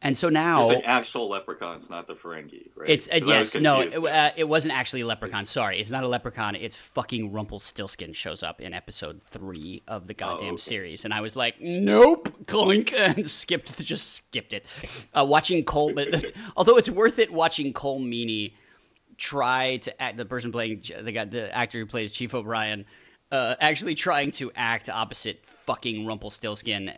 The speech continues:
Speaker 1: on a
Speaker 2: Oh.
Speaker 1: starship. It's, it, that's, you, you, I think you can literally watch his sort of, like,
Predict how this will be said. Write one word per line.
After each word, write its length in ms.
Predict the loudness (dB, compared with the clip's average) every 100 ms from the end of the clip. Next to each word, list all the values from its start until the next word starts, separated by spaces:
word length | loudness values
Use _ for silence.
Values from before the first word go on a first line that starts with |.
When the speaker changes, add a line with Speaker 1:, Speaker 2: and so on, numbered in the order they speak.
| -14 -16 -12
Speaker 1:
on 240 | -10 -8
a 80 | -8 -8
Speaker 2:
Oh. 160 | -6 -2
Speaker 1:
starship. 500 | -2 -2 -2 -4 -6
It's, 240 | -12 -12 -12
it, 180 | -8
that's, 260 | -4 -4 -4 -10
you, 200 | -10 -8
you, 160 | -8 -4
I 120 | -4
think 360 | -4 -6 -6 -14 -20 -12
you 140 | -8 -4
can 200 | -4 -2
literally 320 | -2 -2 -4
watch 340 | 0 0 0
his 160 | -4 -6
sort 220 | -6 -8
of, 160 | -10 -6
like, 260 | -6 -6